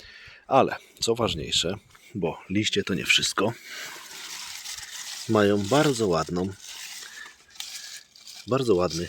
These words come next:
korzeń. Niektóre buraczki mają już około sześciu centymetrów. Spójrzcie, tak jak ten. Ten jest trochę mniejszy akurat,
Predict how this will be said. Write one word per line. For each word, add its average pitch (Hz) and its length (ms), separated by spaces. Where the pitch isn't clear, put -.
korzeń. - 320
Niektóre 117 400
buraczki 92 500
mają 104 280
już 85 180
około 87 260
sześciu - 300
centymetrów. - 880
Spójrzcie, - 400
tak - 180
jak - 120
ten. 95 220
Ten 110 160
jest 92 120
trochę 92 260
mniejszy 98 320
akurat, 95 380